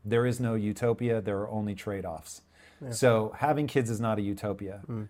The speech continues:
Speaker 1: It's a trade-off. So you're gonna pick your trade-off the same way that you're gonna pick your regrets.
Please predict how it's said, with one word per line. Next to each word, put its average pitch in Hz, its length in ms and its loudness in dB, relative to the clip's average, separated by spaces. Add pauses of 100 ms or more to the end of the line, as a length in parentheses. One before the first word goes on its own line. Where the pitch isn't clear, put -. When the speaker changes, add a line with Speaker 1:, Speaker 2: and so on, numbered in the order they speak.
(120)
Speaker 1:
It's 113 180 -2
a 113 40 -4
trade-off. 98 440 4
So 98 300 2
you're 98 180 0
gonna 98 140 -2
pick 110 320 -2
your 107 540 -4
trade-off 123 500 4
the 107 80 -2
same 110 240 0
way 104 120 0
that 101 60 0
you're 98 160 -2
gonna 95 160 -4
pick 95 240 -8
your 98 120 -2
regrets. 95 460 0